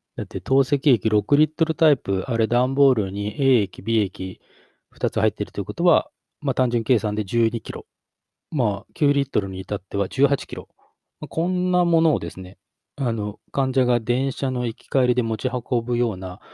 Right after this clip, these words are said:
代物じゃないですよね。まあ、かといって、その在庫切れが生じましたと。で、透析をしませんっていう選択肢がないのでね、まあ、余裕があればいいですけど、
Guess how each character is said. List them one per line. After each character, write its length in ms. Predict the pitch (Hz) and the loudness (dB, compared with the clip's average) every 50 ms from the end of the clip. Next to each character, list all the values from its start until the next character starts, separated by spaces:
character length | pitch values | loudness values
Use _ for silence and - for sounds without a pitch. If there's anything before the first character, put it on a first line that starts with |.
| - - _ | -20 -20 _
代 260 | - - 120 113 110 | -6 -2 0 0 2
物 180 | 107 104 104 104 | 2 2 0 0
じ 80 | 92 98 | 0 -2
ゃ 40 | 90 | 0
な 160 | 98 117 120 | 0 0 0
い 60 | 98 | 0
で 100 | 85 87 | -2 -6
す 80 | - - | -12 -12
よ 100 | - 101 | -10 -10
ね。 180 | 107 123 120 _ _ _ _ _ _ _ _ _ _ _ _ _ _ _ _ _ _ _ _ _ _ _ _ _ _ _ _ _ _ _ _ _ _ _ _ _ _ _ _ _ _ | -8 -10 -10 _ _ _ _ _ _ _ _ _ _ _ _ _ _ _ _ _ _ _ _ _ _ _ _ _ _ _ _ _ _ _ _ _ _ _ _ _ _ _ _ _ _
ま 80 | - 180 | -6 -6
あ、 40 | 165 | -2
か 160 | - 208 208 | 0 0 0
と 120 | - 202 | 2 2
い 140 | 147 110 98 _ | 0 0 0 _
っ 120 | _ _ | _ _
て、 360 | - 123 120 107 98 92 - - _ _ - _ _ | 0 2 2 2 2 0 -4 -10 _ _ -20 _ _
そ 160 | _ - 127 | _ -8 -6
の 160 | 123 117 117 113 | -4 -4 -4 0
在 240 | 127 123 127 127 | 0 2 2 2
庫 180 | 120 - 127 120 | 2 0 0 0
切 140 | 117 120 120 | 2 2 2
れ 440 | 120 120 120 120 117 120 117 120 117 | 4 4 4 4 4 2 2 0 -2
が 360 | 120 123 113 113 110 110 - - _ _ _ _ _ _ _ _ _ _ _ _ _ _ _ | -2 -2 0 0 0 -2 -4 -12 _ _ _ _ _ _ _ _ _ _ _ _ _ _ _
生 240 | - - 135 123 113 | -2 2 2 2 4
じ 100 | 101 113 | 2 0
ま 140 | 107 107 101 | -2 -2 -2
し 60 | - | -2
た 100 | - 85 | -6 -10
と。 220 | - - 92 - _ _ _ _ _ _ _ _ _ _ _ _ _ _ _ _ _ | -10 -10 -14 -16 _ _ _ _ _ _ _ _ _ _ _ _ _ _ _ _ _
で、 100 | 170 151 | 0 0
透 200 | - 160 156 147 | 2 0 0 0
析 260 | - 165 151 147 151 | -2 -6 -4 -2 -2
を 40 | 139 | -2
し 120 | - - | 0 0
ま 140 | 147 151 147 | 0 0 0
せ 160 | - - 156 | 2 0 0
ん 80 | 135 113 | 0 -2
っ 20 | |
て 180 | - _ - 101 | -6 _ -6 -4
い 100 | 95 95 | -4 -4
う 80 | 95 95 | -6 -6
選 240 | - - 107 104 101 | -6 -6 -6 -6 -4
択 200 | - 98 - - | -8 -8 -8 -10
肢 140 | - - | -14 -12
が 220 | 92 90 90 95 _ _ _ _ _ _ _ _ _ _ | -12 -12 -12 -14 _ _ _ _ _ _ _ _ _ _
な 160 | - 151 180 180 | 0 2 4 4
い 60 | 139 | 2
の 100 | 98 90 | 0 -2
で 140 | - 95 92 | -6 -4 -4
ね、 140 | 110 135 135 | -4 -2 0
ま 100 | 143 123 | 2 2
あ、 20 | |
余 220 | 107 113 127 165 202 | 4 6 6 6 6
裕 60 | 208 | 6
が 100 | 190 190 | 6 6
あ 60 | 214 | 6
れ 80 | 226 139 | 6 4
ば 100 | 98 92 | 2 -2
い 40 | |
い 20 | 92 | -8
で 80 | 95 | -8
す 80 | 87 - | -10 -8
け 100 | - - | -8 -8
ど、 160 | - - - | -8 -8 -12